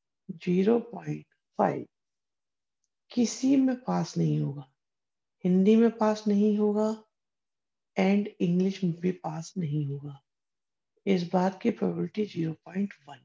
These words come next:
है। इंग्लिश में पास होगा, इस बात की probability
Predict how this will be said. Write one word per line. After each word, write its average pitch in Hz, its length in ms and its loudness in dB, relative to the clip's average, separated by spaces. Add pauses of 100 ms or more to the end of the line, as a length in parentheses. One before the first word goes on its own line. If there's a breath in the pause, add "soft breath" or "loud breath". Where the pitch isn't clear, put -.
(160)
है। 156 340 2 (1200)
इंग्लिश 214 500 4
में 233 200 4
पास 202 420 4
होगा, 170 480 0 (2000)
इस 180 180 -4
बात 180 340 0
की 233 80 2
probability 165 840 -8